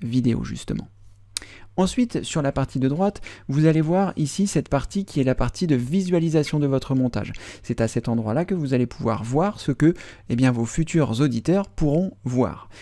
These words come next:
Ici, ce sera donc votre montage vidéo et vous pourrez le faire défiler en cliquant sur le bouton lecture, en le cliquant sur le bouton pause pour pouvoir, eh bien, le voir. Ensuite se trouve en dessous cette partie horizontale,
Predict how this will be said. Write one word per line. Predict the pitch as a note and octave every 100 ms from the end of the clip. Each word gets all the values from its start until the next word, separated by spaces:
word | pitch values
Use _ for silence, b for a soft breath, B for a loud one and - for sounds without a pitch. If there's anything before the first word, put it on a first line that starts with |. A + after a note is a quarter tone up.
| B -
Ici, | B2+ - D#3+
ce | - A#2+
sera | - A#2
donc | C3+ D#3
votre | B2+ A#2 -
montage | B2 C#3+ E3 D#3+ C#3+
vidéo | C3 A#2 C3 A3+ B B
et | - F3
vous | B2+ A#2+
pourrez | - B2+ C#3+
le | A#2+
faire | C3 A#2
défiler | A#2+ D#3 - A#2+ E3
en | B2+
cliquant | A#2 C3 B2+
sur | A#2+ B2
le | A#2
bouton | A2+ A#2+
lecture, | G#2+ G#2+ - F3 G3+ - -
en | C#3+ - -
le | B2+
cliquant | - - C3 B2+
sur | -
le | B2
bouton | A#2 C3 C3
pause | A#2+ E3 G3 B B B
pour | - F3+
pouvoir, | - A#2+ D3 C#3
eh | B2+
bien, | A#2+ C#3+ C#3+
le | - A#2+
voir. | A2+ A2 - - - B B B B
Ensuite | E3 E3+ A#3 A3+ -
se | - D#3+
trouve | - E3+ C#3 -
en | F#3+
dessous | F#3 - G3+ B3 -
cette | - C3+ - A#2+
partie | - C#3 - D#3 -
horizontale, | B2+ B2+ A#2+ A#2+ F3+ G#3+